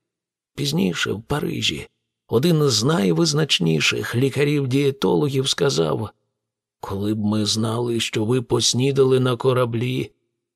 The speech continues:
то не дали б за ваше життя й ламаної копійки».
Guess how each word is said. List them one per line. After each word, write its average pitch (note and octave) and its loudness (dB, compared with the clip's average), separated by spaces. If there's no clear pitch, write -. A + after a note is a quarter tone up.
то C3+ 0
не C#3 4
дали C3+ 2
б C3 -4
за C3+ 2
ваше C#3 2
життя C3 -2
й G#2+ 0
ламаної C#3+ 2
копійки». - -6